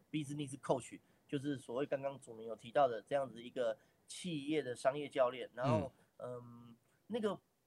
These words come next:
Speaker 1: 那个部分其实对我来说蛮重要的，是因为，呃，我印象很深哦，哎，其实还蛮多钱的哦，<laughs> 那个我们还是有认真存了一点钱哦，因为真的这个不是，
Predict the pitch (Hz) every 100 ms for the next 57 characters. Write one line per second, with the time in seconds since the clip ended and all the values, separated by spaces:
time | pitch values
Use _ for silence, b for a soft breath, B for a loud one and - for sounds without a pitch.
0 | _ 214 226 226 185 208 196 202 156 156
1 | 147 175 131 123 143 123 123 160 139 139
2 | 123 110 - 160 147 160 139 - b b
3 | _ 135 131 127 127 127 - - 185 185
4 | 165 - 143 131 113 92 _ 123 113 147
5 | 135 135 - - 131 127 127 135 147 151
6 | 107 131 175 151 208 214 196 180 160 156
7 | 196 214 170 208 185 185 165 175 165 185
8 | 147 127 139 120 131 b b 156 143 180
9 | 202 - 165 b b b _ 190 180 156
10 | 156 139 175 156 127 - 143 170 156 135